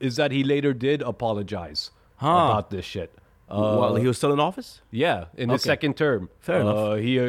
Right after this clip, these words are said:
Speaker 1: he did apologize. He, like, at some point he switched.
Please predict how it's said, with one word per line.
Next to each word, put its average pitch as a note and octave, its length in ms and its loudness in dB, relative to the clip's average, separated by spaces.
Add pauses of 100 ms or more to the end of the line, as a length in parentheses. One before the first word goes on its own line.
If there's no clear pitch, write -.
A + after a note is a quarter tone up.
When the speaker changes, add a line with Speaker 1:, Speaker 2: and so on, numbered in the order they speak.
(180)
Speaker 1:
he A#2+ 80 -2
did C3+ 240 0
apologize. G#2+ 760 0
He, A2 180 -4
like, A2+ 440 -4
at B2+ 160 -4
some F3 240 2
point D3+ 260 2
he B2 160 0
switched. - 840 -4